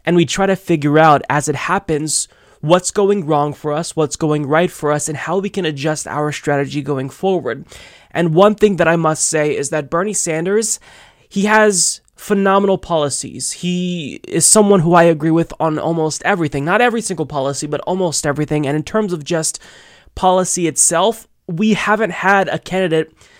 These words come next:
this left-wing in American history that's been this close to actually becoming the Democratic Party nominee. So he's great when it comes to policy.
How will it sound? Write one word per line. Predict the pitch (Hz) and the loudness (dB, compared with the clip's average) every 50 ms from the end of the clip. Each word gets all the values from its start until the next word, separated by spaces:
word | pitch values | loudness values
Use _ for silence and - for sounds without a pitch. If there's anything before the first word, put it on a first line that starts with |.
| _ _ _ | _ _ _
this | 143 170 185 180 - - | 2 4 4 4 4 2
left-wing | 170 170 165 - - 147 170 185 175 165 160 | 0 0 0 -2 -4 -2 -2 0 0 0 -2
in | - 156 165 | -4 -4 -4
American | 160 165 160 156 156 - 170 160 147 | -2 -2 -2 -4 -4 -4 -6 -8 -8
history | 143 - - 214 208 - - - 170 160 165 | -8 -6 -4 -2 0 0 -2 -2 -2 -4 -2
that's | 156 160 160 - | -4 -4 -6 -4
been | - 175 175 170 | -4 -4 -2 -2
this | 170 180 175 - | -2 -2 -2 -4
close | - - 190 175 175 175 165 - - - - - - - - - | -4 -4 -2 0 0 0 -2 -4 -6 -8 -10 -16 -20 -20 -20 -6
to | - - - - | -4 -2 0 2
actually | 180 190 185 - - 190 190 | 2 2 0 0 -2 -2 0
becoming | 165 175 165 - 170 170 170 170 160 | 0 -2 -4 -4 -4 -4 -4 -4 -4
the | 143 151 | -6 -6
Democratic | 143 151 151 147 139 - 156 147 143 127 | -6 -6 -6 -6 -6 -6 -6 -6 -6 -4
Party | - 151 147 143 | -4 -4 -2 0
nominee. | 143 139 131 143 151 160 202 196 170 127 - - - - - - - - | 0 0 0 2 2 4 4 4 4 2 -2 -8 -14 -18 -18 -20 -14 -6
So | - - - 220 208 190 - - | 0 4 6 6 6 6 4 -2
he's | - 175 - 196 214 214 165 - - - | -10 -6 0 0 2 2 2 2 0 -2
great | - 160 139 139 196 208 214 233 185 | -4 -6 0 4 4 6 6 4 2
when | - 214 | 0 -2
it | 202 - | -2 -2
comes | - 180 185 - - | -2 -4 -6 -4 -6
to | - - | -6 -8
policy. | - 160 180 170 147 143 135 - - - - - - - | -4 -2 0 0 2 0 0 -2 -4 -6 -6 -10 -16 -20